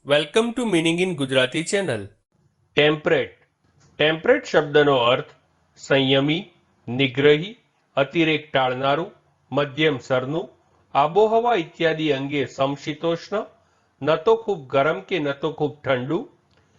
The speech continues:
મિતાહારી, અલ્પાહારી, માફકસર ખાનાર, થોડું ખાનાર, જોઈએ તેટલું જ ખાનાર કે અક્રાંતિયું નહીં પણ પચે તેટલું ખાનાર થાય છે. ટેમ્પરેટ શબ્દને આપણે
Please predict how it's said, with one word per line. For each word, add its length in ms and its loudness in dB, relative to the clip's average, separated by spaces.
મિતાહારી, 720 -2
અલ્પાહારી, 720 -2
માફકસર 680 -2
ખાનાર, 540 -2
થોડું 360 -2
ખાનાર, 460 -2
જોઈએ 400 -2
તેટલું 400 -4
જ 20 -14
ખાનાર 500 -2
કે 120 0
અક્રાંતિયું 640 -2
નહીં 280 -4
પણ 140 -4
પચે 380 -2
તેટલું 420 -4
ખાનાર 400 -4
થાય 360 -4
છે. 440 -8
ટેમ્પરેટ 460 -2
શબ્દને 540 0
આપણે 400 -4